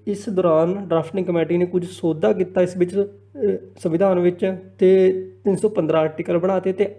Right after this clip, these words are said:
ਅੱਠ ਸ਼ਡਿਊਲ ਬਣਾ ਦਿੱਤੇ। ਹੁਣ ਕੀ ਹੋਇਆ, ਛੱਬੀ ਅਕਤੂਬਰ ਉੱਨੀ ਸੌ ਅੜਤਾਲੀ ਵਿੱਚ ਸੰਵਿਧਾਨ ਸਭਾ ਵਿੱਚ ਇਹ ਸੰਵਿਧਾਨ ਨੂੰ ਪਾਰਿਤ ਕੀਤਾ ਗਿਆ। ਯਾਦ ਰੱਖਿਓ,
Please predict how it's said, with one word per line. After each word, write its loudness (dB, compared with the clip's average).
ਅੱਠ -4
ਸ਼ਡਿਊਲ -4
ਬਣਾ -4
ਦਿੱਤੇ। -10
ਹੁਣ 2
ਕੀ 4
ਹੋਇਆ, 6
ਛੱਬੀ 0
ਅਕਤੂਬਰ 0
ਉੱਨੀ 2
ਸੌ -4
ਅੜਤਾਲੀ 2
ਵਿੱਚ -4
ਸੰਵਿਧਾਨ -2
ਸਭਾ -6
ਵਿੱਚ -4
ਇਹ 2
ਸੰਵਿਧਾਨ -4
ਨੂੰ 0
ਪਾਰਿਤ -2
ਕੀਤਾ -4
ਗਿਆ। -6
ਯਾਦ 0
ਰੱਖਿਓ, -4